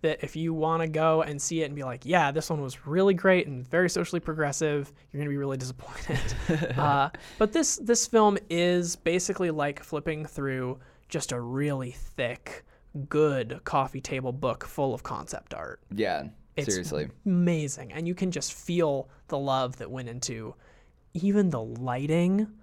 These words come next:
Speaker 1: the
Speaker 2: Mm-hmm.
Speaker 1: lighting, how each character looks. They do this great thing where whenever there's something that's happening on a television, the thing on the television isn't stop motion, it's hand-drawn animation.
Speaker 2: Yeah.
Speaker 1: So
Speaker 2: Oh, I love
Speaker 1: you
Speaker 2: that
Speaker 1: get this
Speaker 2: too.
Speaker 1: weird kind of double lens of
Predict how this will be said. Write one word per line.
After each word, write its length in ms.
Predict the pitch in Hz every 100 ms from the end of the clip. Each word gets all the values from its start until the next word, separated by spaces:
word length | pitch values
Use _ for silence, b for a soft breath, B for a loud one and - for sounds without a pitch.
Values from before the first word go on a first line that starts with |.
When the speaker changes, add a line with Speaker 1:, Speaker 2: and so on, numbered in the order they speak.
| -
Speaker 1:
the 160 | 120
Speaker 2:
Mm-hmm. 100 | 135
Speaker 1:
lighting, 380 | 139 143 147 147
how 220 | 143 135 123
each 220 | 160 -
character 360 | - 143 143 139
looks. 300 | 139 131 -
They 120 | 131
do 100 | 156
this 160 | 131
great 500 | - - 127 143 208
thing 480 | - 175 170 165 175 B B _
where 400 | 143 135 131 135
whenever 440 | 135 147 151 151
there's 200 | 143 131
something 300 | - 139 139
that's 140 | 135 131
happening 360 | 135 131 131
on 120 | 120 117
a 40 |
television, 840 | - - 139 160 185 220 226 226 B B B _
the 80 | 156
thing 200 | - 214
on 80 | 208
the 60 | 180
television 440 | 175 175 156 139
isn't 220 | 127 127
stop 240 | - 120 131
motion, 420 | 123 - 123 123 -
it's 280 | 120 -
hand-drawn 840 | - 165 156 147 139 123 120 117 -
animation. 720 | 127 120 110 110 - 104 71 78
Speaker 2:
Yeah. 320 | 104 90 82 87
Speaker 1:
So 280 | - 135 -
Speaker 2:
Oh, 20 |
I 60 | -
love 160 | 170
Speaker 1:
you 60 | 175
Speaker 2:
that 60 |
Speaker 1:
get 120 | 185 180
this 200 | 165 165
Speaker 2:
too. 60 |
Speaker 1:
weird 360 | 160 185 190 180
kind 180 | 170 160
of 160 | 143
double 400 | 147 147 151 143
lens 600 | 135 131 131 117 107 - -
of 440 | 120 113 90 -